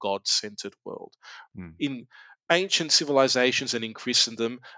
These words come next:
Speaker 1: man is seeking God and is responding to the revelation of the gods or God in their, let's say, construction of sacred space within the city space. And the symbolic center of the city is the place where,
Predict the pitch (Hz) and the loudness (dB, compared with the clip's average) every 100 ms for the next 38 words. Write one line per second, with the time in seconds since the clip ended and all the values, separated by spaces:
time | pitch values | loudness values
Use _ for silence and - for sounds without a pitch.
0 | - 120 127 131 127 120 - - - 127 | -12 0 4 4 4 4 6 6 4 0
1 | 127 - 113 110 _ - 127 117 98 - | -4 -10 -10 -12 _ 6 10 10 8 0
2 | 123 - _ _ - 123 117 113 - 113 | -16 -18 _ _ 2 2 2 -2 -4 2
3 | - - - 147 151 170 135 120 113 117 | 4 2 4 6 8 6 0 -2 -2 -6
4 | - - - - 127 117 104 95 _ _ | -18 -20 -8 -2 0 2 0 -4 _ _
5 | _ 120 117 107 _ _ - 123 113 113 | _ -4 0 0 _ _ -4 0 4 4
6 | 123 156 - 123 113 113 107 98 _ _ | 4 4 2 0 0 2 2 2 _ _
7 | - 123 123 117 120 - 107 104 110 110 | -8 -4 4 6 6 2 -4 0 4 4
8 | 113 - - 151 160 147 113 113 113 107 | 2 -8 -4 -2 -2 -2 0 4 4 2
9 | _ _ _ - 110 - 113 110 107 - | _ _ _ -6 0 2 2 0 -4 -4
10 | - 110 104 - 104 - 117 110 107 - | 0 0 0 -6 -2 0 0 -2 -2 -4
11 | - 107 110 - - 113 110 - 107 110 | 0 -2 -2 -4 -8 -6 0 0 0 -4
12 | - 113 113 - - - - 123 123 117 | -4 -6 -4 -6 -6 -18 -4 -2 0 2
13 | - 120 120 143 147 139 - - 120 117 | 2 2 6 6 8 2 2 2 4 2
14 | 117 113 - - 113 110 - 117 - 110 | -4 0 0 0 -2 -4 -2 -4 -2 0
15 | 113 - 113 104 | 0 -2 0 0